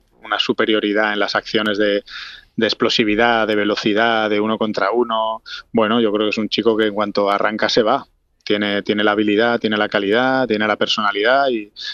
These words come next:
es cierto que el año pasado sorprendentemente le costó arrancar, porque la verdad que, que nos dejó a todos muy sorprendidos, pues que no estaba dando el nivel que había dado siempre en toda su carrera. Un chico acostumbradísimo a la presión, eso demuestra lo difícil que es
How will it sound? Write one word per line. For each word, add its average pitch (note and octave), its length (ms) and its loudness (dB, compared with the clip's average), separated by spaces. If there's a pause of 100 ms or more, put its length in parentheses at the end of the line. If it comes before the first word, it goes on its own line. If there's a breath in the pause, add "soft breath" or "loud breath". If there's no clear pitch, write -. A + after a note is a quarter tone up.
(100)
es F#2 120 0
cierto B2 200 2
que A#2+ 60 4
el A#2+ 60 2
año A#2+ 120 0
pasado A#2 440 0 (180 loud breath)
sorprendentemente C3+ 800 2
le B2 80 2
costó - 260 0
arrancar, A#2+ 460 0 (240)
porque - 240 -4
la G2+ 100 0
verdad G2+ 240 0
que, G#2 360 -2
que G#2+ 100 -2
nos G#2 240 -2
dejó G#2+ 220 -2
a G#2+ 60 0
todos A2 220 0
muy A2 120 -2
sorprendidos, G#2+ 720 0 (480 loud breath)
pues A#2+ 140 0
que A2+ 100 2
no A2 60 2
estaba A2 300 2
dando G#2+ 380 2
el A2+ 280 0
nivel A#2 260 2
que - 60 0
había A2 180 2
dado A2 220 0
siempre A#2 280 0
en A2 60 -4
toda A2 160 2
su A2+ 140 0
carrera. C#3+ 400 2
Un C3 60 -8
chico - 180 -2
acostumbradísimo A2+ 760 -2
a - 20 0
la A2+ 100 0
presión, D#3 360 0
eso A#2+ 140 -2
demuestra A2+ 340 -2
lo G#2+ 120 -4
difícil G#2+ 380 -2
que A2+ 120 0
es - 180 -4